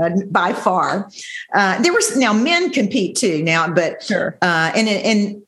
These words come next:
Speaker 1: I don't think any of them were as old as me, but, but at any rate, it's,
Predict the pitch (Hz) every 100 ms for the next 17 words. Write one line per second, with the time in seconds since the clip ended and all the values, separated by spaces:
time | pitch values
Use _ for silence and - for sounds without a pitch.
0 | - 214 240 214 220 202 202 175 156 151
1 | 151 147 139 131 135 110 65 156 214 -
2 | 302 - 311 - 339 381 285 185 147 143
3 | 143 - 220